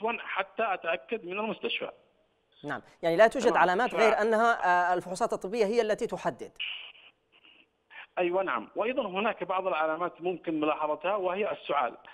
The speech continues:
Speaker 1: السعال يبدأ مبكرًا جدًا في حالة إنفلونزا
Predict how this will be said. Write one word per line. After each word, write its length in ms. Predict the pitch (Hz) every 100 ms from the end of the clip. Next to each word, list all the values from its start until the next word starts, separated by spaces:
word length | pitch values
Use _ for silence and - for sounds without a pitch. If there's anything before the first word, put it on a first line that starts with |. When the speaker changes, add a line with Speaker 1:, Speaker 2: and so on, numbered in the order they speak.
| - - - - _
Speaker 1:
السعال 560 | 147 - 160 - 220 175
يبدأ 320 | 190 170 165 -
مبكرًا 480 | 156 185 - 175
جدًا 480 | 160 139 165 - 175
في 160 | 147 135
حالة 260 | - 156 156
إنفلونزا 720 | 131 127 131 139 160 160 165